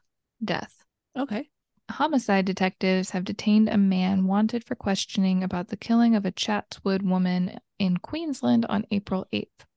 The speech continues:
Speaker 1: Detectives from Brisbane and Sydney were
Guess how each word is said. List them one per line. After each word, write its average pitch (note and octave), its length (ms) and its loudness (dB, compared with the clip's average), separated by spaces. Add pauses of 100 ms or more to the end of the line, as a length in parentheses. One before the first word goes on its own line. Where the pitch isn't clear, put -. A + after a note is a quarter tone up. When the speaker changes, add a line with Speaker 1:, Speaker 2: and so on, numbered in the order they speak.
(180)
Speaker 1:
Detectives A3+ 760 0
from G3 460 2 (340)
Brisbane G#3 720 2
and G3+ 280 2
Sydney G3 920 0
were G3+ 480 2